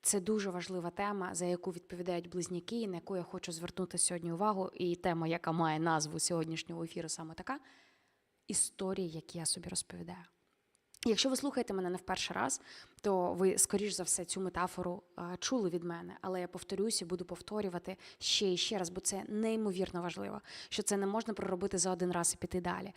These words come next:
Воно постійно впливає. Історії, які ми розповідаємо собі вздовж життя,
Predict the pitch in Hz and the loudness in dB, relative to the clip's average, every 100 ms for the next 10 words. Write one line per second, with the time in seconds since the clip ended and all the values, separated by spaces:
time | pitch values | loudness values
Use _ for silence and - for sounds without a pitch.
0 | - - 202 202 202 - 220 190 170 - | -14 -6 0 2 4 4 4 0 -2 -8
1 | 180 170 185 185 _ _ _ _ _ _ | -12 -10 -12 -14 _ _ _ _ _ _
2 | _ - - - 226 214 - - 190 180 | _ -20 -20 -2 4 6 4 4 4 4
3 | 180 190 - _ _ _ _ _ 190 196 | 0 -8 -14 _ _ _ _ _ 0 0
4 | - 208 196 185 - 185 180 180 180 185 | 2 -2 0 -2 -4 -6 -6 -8 -8 -12
5 | 185 - _ - - - 190 170 165 _ | -16 -20 _ -4 0 0 -2 -6 -12 _
6 | _ _ _ _ _ _ _ 185 165 185 | _ _ _ _ _ _ _ -2 2 2
7 | 170 165 - - 185 | 2 -4 -6 -12 -12